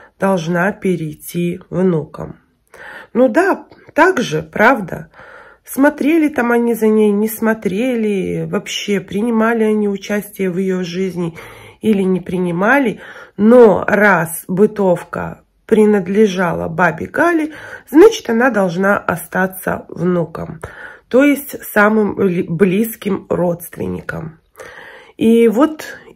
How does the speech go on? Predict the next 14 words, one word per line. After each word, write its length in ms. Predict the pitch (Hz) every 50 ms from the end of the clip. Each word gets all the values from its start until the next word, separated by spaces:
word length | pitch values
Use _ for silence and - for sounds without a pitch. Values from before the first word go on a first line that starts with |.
| _
интересно 800 | - 262 262 - - - 269 226 277 277 254 - - 233 233 220
мне, 440 | 214 214 208 190 175 156 - - - - _ _ _ _ - - - - _ _
останется 920 | - - 196 - - - 247 240 247 233 208 214 - - - 190 185 - -
она 480 | 202 196 190 190 185 175 170 156 - - -
внукам 920 | 151 175 208 208 220 254 311 370 381 - - 214 185 160 95 - - _ _ _ _ _ _ _ _ _ _ _ _
или 720 | - 269 311 320 311 311 302 302 294 285 262 - - - _ -
она 540 | - 240 254 262 262 269 254 254 247 240
вообще 580 | 226 285 311 302 302 - - - - 220 208 190
не 260 | 170 208 208 202 185
была 280 | 165 170 175 165 160 -
оформлена 800 | - - 185 - - 190 202 202 214 226 208 208 196 190 185
на 100 | 175 170
бабу 380 | 170 165 170 175 175 170 175 175
Галю. 440 | 160 170 160 - - - - -